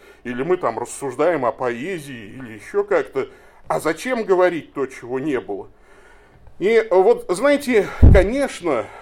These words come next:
когда мы рассуждаем о Божьей природе и понимаем, что Бог есть свет и нет в нем никакой тьмы, то мы должны понимать, что в Божьем языке тоже нет слова "ложь" и нет такого понятия. Богу незачем говорить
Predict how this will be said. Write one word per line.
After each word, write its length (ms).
когда 280
мы 120
рассуждаем 720
о 80
Божьей 380
природе 640
и 80
понимаем, 520
что 220
Бог 320
есть 300
свет 400
и 20
нет 240
в 60
нем 180
никакой 440
тьмы, 380
то 100
мы 140
должны 400
понимать, 500
что 460
в 160
Божьем 440
языке 540
тоже 340
нет 300
слова 380
"ложь" 640
и 80
нет 320
такого 400
понятия. 680
Богу 380
незачем 600
говорить 640